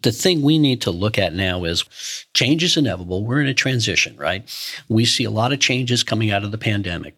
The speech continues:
We see a lot of changes swaying back and forth between, you know, virtual teams and blended teams and people that are working at home. You know, we did some things in county government during the pandemic we had never done before.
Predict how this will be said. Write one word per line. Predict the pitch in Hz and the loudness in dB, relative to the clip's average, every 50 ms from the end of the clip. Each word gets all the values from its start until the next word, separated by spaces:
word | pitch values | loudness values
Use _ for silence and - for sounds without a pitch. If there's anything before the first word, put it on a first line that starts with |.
| _ - | _ 2
We | 120 113 | 2 2
see | - - 117 | 2 2 0
a | 101 | -2
lot | 95 92 98 107 120 | 0 0 0 2 0
of | 131 131 | 0 0
changes | - - - 123 120 127 120 117 - 123 123 127 131 127 117 | 0 0 0 2 0 0 0 2 2 2 2 2 2 2 2
swaying | - - - - - - 110 110 110 107 101 | 0 0 0 -2 -2 -2 -2 0 0 0 0
back | 104 117 110 110 113 - | 0 2 0 0 0 0
and | 123 110 | -2 -2
forth | - - 107 104 95 82 - - - | 0 0 0 0 0 -2 -4 -8 -10
between, | - 90 - - - 101 98 95 95 92 92 87 - - - - - - - - - | -10 -6 -6 -2 0 0 0 0 0 -2 -4 -6 -8 -10 -12 -12 -12 -12 -12 -6 -2
you | - 101 | -2 0
know, | 92 90 92 | 0 -2 -4
virtual | 95 107 113 113 123 120 - - 120 113 113 | -2 0 2 2 2 2 0 0 0 -2 -2
teams | 113 - - 127 117 107 98 95 92 90 87 90 - 85 | -4 -2 0 2 2 2 2 0 -2 -4 -4 -4 -4 -4
and | 85 90 82 | -4 -6 -4
blended | 85 98 107 113 120 117 110 110 | -2 0 0 2 2 0 -2 -2
teams | - - 110 98 95 85 80 82 78 - | -2 -2 -2 0 0 -2 -2 -2 -2 -2
and | 82 82 - | -2 -2 -2
people | - 120 117 117 110 | -2 -2 0 0 -2
that | 113 117 107 | -2 -2 -2
are | 107 | -2
working | 104 101 101 117 113 - 117 110 | -2 0 0 -2 0 0 0 0
at | 107 101 | 0 0
home. | - - 110 101 98 90 78 80 80 - - - - - - - - - | 0 0 0 0 0 -2 -2 -4 -8 -10 -10 -8 -8 -8 -8 -8 -4 0
You | 123 113 | 0 2
know, | 120 | 2
we | 156 208 247 254 | 4 4 4 2
did | 202 - 208 208 196 196 | 2 2 2 2 2 2
some | - - 165 | 0 0 0
things | 160 - 143 131 123 123 120 117 113 113 - - _ _ _ _ _ - | -2 0 0 2 2 2 2 2 2 0 0 -2 _ _ _ _ _ 0
in | 120 104 98 95 | 2 2 2 0
county | 90 - 135 123 120 123 | 0 0 2 2 2 2
government | 117 117 104 101 101 101 101 98 - 131 | 2 2 2 2 0 -2 -2 -4 -4 -4
during | 120 113 110 113 110 | -2 0 2 2 0
the | 107 107 | 0 0
pandemic | - 113 104 104 98 95 90 95 95 - | 0 0 0 0 0 0 -2 -2 -4 -2
we | - 107 98 | -2 0 0
had | 104 90 | 0 -2
never | 98 90 85 85 | -4 -6 -6 -4
done | 82 92 92 90 | -4 -2 -2 -2
before. | 87 85 - - 90 - - 57 - | -2 -4 -6 -4 -6 -6 -8 -12 -14